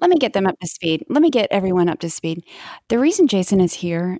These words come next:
is because he knows the names or he thinks he knows the names of all the characters. If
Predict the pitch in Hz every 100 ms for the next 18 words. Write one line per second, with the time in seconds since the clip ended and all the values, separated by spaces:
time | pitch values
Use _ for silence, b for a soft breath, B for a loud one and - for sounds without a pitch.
0 | - 170 180 - 160 180 180 156 160 -
1 | 196 190 196 196 - 185 175 175 170 170
2 | - 202 202 - 202 202 202 208 202 214
3 | 208 208 - 220 233 - B B B B
4 | B _ 208